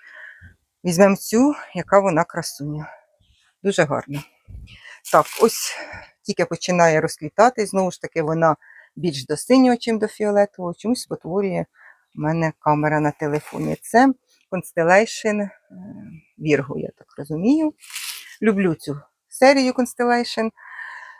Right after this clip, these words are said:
Е, поки в мене один колір розквітнув, у мене є, є ще їх, е, це Virgo і ще Aries повинен бути.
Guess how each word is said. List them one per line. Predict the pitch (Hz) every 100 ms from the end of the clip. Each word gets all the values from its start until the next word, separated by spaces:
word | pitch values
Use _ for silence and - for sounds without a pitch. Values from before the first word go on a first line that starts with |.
| -
Е, | 180
поки | 190 -
в | 175
мене | 175 175 170 170 160 160 - -
один | 139 160 214
колір | 262 285 285
розквітнув, | 277 - - 262 269 254 262 262 _ _
у | -
мене | 180 202 190
є, | 175 185 208 208 - _
є | 156 170 196
ще | 202 - 190
їх, | 185 185 - -
е, | 165
це | - 170
Virgo | 156 262 269 156 -
і | 170
ще | 165 - 185 -
Aries | 147 135 127 - -
повинен | 127 110 113 -
бути. | _ -